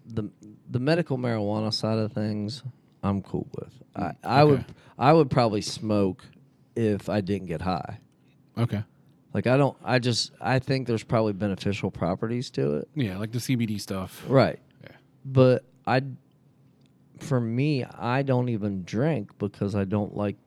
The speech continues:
Speaker 1: the feeling of
Speaker 2: Hmm.
Speaker 1: not feeling.
Speaker 2: Yeah.
Speaker 1: You know what I mean? I don't like the getting numb.
Speaker 2: Being
Speaker 1: I don't
Speaker 2: out,
Speaker 1: like the
Speaker 2: not feeling in control.
Speaker 1: Not even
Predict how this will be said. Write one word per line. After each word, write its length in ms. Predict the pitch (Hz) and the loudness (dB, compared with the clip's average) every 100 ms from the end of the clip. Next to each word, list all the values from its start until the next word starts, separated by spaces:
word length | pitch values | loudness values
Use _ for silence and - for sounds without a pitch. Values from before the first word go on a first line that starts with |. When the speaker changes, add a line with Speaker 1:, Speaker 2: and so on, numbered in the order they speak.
| - | -10
Speaker 1:
the 160 | 101 92 _ | -6 -6 _
feeling 680 | - 117 135 104 95 98 98 - _ | -6 -4 -2 -4 -6 -6 -8 -12 _
of 360 | 92 95 92 87 117 _ _ _ _ _ _ _ _ | -2 0 0 -4 -14 _ _ _ _ _ _ _ _
Speaker 2:
Hmm. 220 | 110 98 | -2 2
Speaker 1:
not 280 | 104 117 - | 2 2 0
feeling. 560 | - 131 135 82 76 - - _ _ - | 0 0 0 -4 -12 -16 -20 _ _ -6
Speaker 2:
Yeah. 180 | 101 90 _ _ _ _ _ _ _ | -6 -6 _ _ _ _ _ _ _
Speaker 1:
You 100 | 104 | -2
know 80 | 110 | 2
what 60 | 110 | 2
I 40 | |
mean? 140 | 113 117 | 0 0
I 80 | |
don't 220 | 120 123 120 | 2 2 0
like 240 | 120 - | -2 0
the 180 | 113 110 | 0 0
getting 520 | 110 110 107 98 98 | -2 -2 -2 -2 -4
numb. 320 | 98 82 78 | -2 -2 -4
Speaker 2:
Being 220 | 80 117 110 | 0 2 2
Speaker 1:
I 80 | |
don't 20 | 110 | 2
Speaker 2:
out, 40 | 113 | 0
Speaker 1:
like 140 | 107 | 0
the 280 | 110 104 104 | -2 0 2
Speaker 2:
not 180 | 123 117 | 2 2
feeling 300 | 127 117 110 | 2 2 2
in 60 | 98 | -2
control. 420 | 101 92 90 - - - _ _ _ _ _ | -6 -8 -10 -12 -18 -20 _ _ _ _ _
Speaker 1:
Not 220 | - 226 | 2 4
even 400 | 240 220 202 - | 4 2 -2 -8